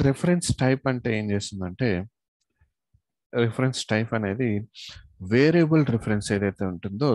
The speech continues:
దాన్ని store చేసుకుంటుంది. Right? The data type which is used to store the reference of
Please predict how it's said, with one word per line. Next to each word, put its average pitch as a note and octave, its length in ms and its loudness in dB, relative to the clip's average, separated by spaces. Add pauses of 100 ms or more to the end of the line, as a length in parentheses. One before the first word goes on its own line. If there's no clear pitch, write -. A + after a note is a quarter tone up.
(140)
దాన్ని A#2+ 340 0
store F#2+ 320 0
చేసుకుంటుంది. D#2+ 560 -12 (960)
Right? F3 180 -2 (140)
The F#2 160 0
data G#2 260 0
type F#3 200 0 (280)
which - 240 -12
is D3 60 -6 (180)
used A#2 300 -4
to - 40 -2 (100)
store A#2 340 4 (160)
the A2 80 2 (120)
reference E3+ 460 0
of A#2 80 -2